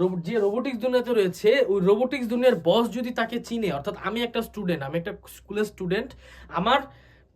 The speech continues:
দেশের one of the best robotics engineer যদি আমাকে চিনে just based on my works, এটা তো আমার জন্য একটা প্রাইড, ঠিক আছে? আমার এলাকার কোন পাতি নেতা আমারে চিনে, এটা আমার জন্য কোনোদিনও প্রাইড হতে পারে না।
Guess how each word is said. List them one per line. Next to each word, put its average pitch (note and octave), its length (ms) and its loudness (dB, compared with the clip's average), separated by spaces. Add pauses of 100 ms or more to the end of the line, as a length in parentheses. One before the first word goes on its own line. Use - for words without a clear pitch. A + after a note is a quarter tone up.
(120)
দেশের G#3 460 4
one D3 260 -4
of G3 120 -10
the A3+ 80 2 (180)
best B3 220 8 (100)
robotics A3+ 480 -2
engineer A3+ 380 -2
যদি G3 120 -4
আমাকে G3+ 320 -2
চিনে G#3 340 -4 (160)
just E3+ 240 0
based E3 260 -2
on G#3 120 -6
my G#3 80 -2 (140)
works, F#3 360 -4 (160)
এটা D3 220 -12
তো F#3 120 -4
আমার E3+ 220 0
জন্য G#3 140 -4
একটা G#3 160 -6
প্রাইড, A3 400 -2 (1200)
ঠিক F#3 120 2
আছে? B3 220 4 (360)
আমার F#3+ 200 -2 (100)
এলাকার C4 560 6
কোন G3+ 240 -8
পাতি B3+ 240 4
নেতা C#4+ 240 2
আমারে B3+ 280 6
চিনে, A3 160 -2
এটা A3+ 300 2
আমার C4 140 6
জন্য C4 160 4
কোনোদিনও C4+ 400 0
প্রাইড G#3 280 2
হতে D#3 120 -6
পারে B2 180 -8
না। G#2+ 120 -20